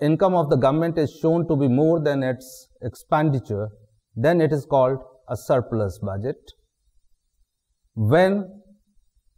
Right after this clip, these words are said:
the income matches the expenditure, it is called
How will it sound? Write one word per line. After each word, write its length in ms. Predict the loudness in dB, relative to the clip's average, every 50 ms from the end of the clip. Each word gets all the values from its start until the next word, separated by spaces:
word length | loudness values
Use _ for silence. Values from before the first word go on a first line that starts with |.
| _ _
the 200 | 0 0 0 2 4
income 540 | 2 2 2 2 2 0 2 2 2 2 4
matches 440 | 4 2 2 2 2 2 2 2 2
the 100 | 2 2
expenditure, 720 | 0 0 -4 -2 0 0 0 0 -2 -4 -4 -6 -6 -6 -6 _ _ _ _ _ _ _ _ _ _ _ _ _ _ _ _
it 180 | -4 0 2
is 140 | 2 0 0
called 420 | 0 0 2 2 4 2 0 -4